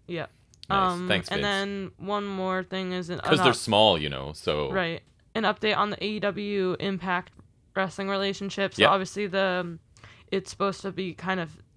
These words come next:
Speaker 1: uh, taking a break
Speaker 2: Right.
Speaker 1: other, after Bound for Glory, as Christian Cage dropped the Impact title to Josh Alexander, who dropped it to Moose.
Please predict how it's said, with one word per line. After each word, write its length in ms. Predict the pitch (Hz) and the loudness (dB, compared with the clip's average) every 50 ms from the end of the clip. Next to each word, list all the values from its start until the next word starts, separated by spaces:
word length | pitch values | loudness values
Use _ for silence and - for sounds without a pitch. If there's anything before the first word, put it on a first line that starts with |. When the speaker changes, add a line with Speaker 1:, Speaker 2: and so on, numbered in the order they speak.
| - | -2
Speaker 1:
uh, 300 | - 196 180 170 165 165 160 - | 0 2 2 2 2 0 -4 -6
taking 300 | - 202 196 185 - 185 | -6 -6 -6 -4 -4 -6
a 20 | |
break 400 | 180 - 175 175 185 196 190 - - | -4 -2 -2 0 0 -2 -2 -2 2
Speaker 2:
Right. 140 | - 196 180 165 | 4 6 6 6
Speaker 1:
other, 160 | 196 196 185 - _ _ - | 4 2 -2 -4 _ _ 4
after 380 | - 190 185 175 - - 190 185 | 6 6 6 4 2 -4 -4 -2
Bound 260 | 156 185 180 185 180 | 2 2 2 2 0
for 80 | 156 165 | -2 -2
Glory, 260 | 185 196 202 196 175 | 0 0 2 2 0
as 100 | 156 - | -2 -4
Christian 320 | - - 196 175 - - | -6 -10 -10 -10 -10 -12
Cage 360 | 165 - 185 190 196 156 156 - | -10 -8 -6 -8 -8 -8 -10 -4
dropped 280 | - 165 160 156 - | -2 -2 -2 -2 -4
the 200 | - 175 170 165 - | -8 -6 -6 -6 -6
Impact 340 | - 180 180 175 175 165 - | -6 -8 -6 -6 -8 -8 -6
title 180 | - 180 175 175 | -4 -4 -2 -4
to 80 | 165 | -4
Josh 260 | 156 180 180 170 - - | -2 0 -2 0 0 -4
Alexander, 640 | 170 170 165 180 208 208 196 196 202 202 196 170 - - - - - _ - | -6 -6 -4 -4 -4 -2 -2 0 0 -2 -2 -4 -8 -18 -20 -20 -16 _ -2
who 120 | 247 262 | -2 0
dropped 320 | 190 214 214 190 190 - 175 | 2 6 4 4 4 2 -6
it 120 | 180 175 | -8 -6
to 80 | - 175 | -6 -6
Moose. 500 | 180 185 196 196 190 196 185 - - - | -4 -2 -2 -2 -2 -2 -4 -8 -12 -16